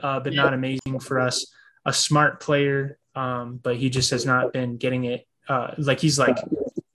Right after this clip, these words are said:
you know, bottom half of the league ranked. Um, so hopefully we can get some better production out of him. Um, and then behind him, Quinn Miners,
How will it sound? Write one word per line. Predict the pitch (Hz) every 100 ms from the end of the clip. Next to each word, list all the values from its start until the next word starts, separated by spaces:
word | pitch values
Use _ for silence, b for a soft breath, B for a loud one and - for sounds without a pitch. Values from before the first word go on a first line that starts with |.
| -
you | 143 123
know, | 113 120
bottom | 135 127 120
half | 123 123 -
of | 120
the |
league | 117 120 120 120
ranked. | 120 117 113 - - _ _
Um, | 131 120 113 131
so | - 123 110 156 160 - 160 170 -
hopefully | - 151 147 139 127
we | 127
can | 123 127
get | 120
some | - 117
better | 123
production | 120 - 123 117 127
out | 120
of | 117
him. | 127 123 123 B B B B _
Um, | 123 117 113 110 113
and | 131
then | 131
behind | 120 123 139 127
him, | 135 135 131
Quinn | - 143 143
Miners, | 131 127 139 131 127 -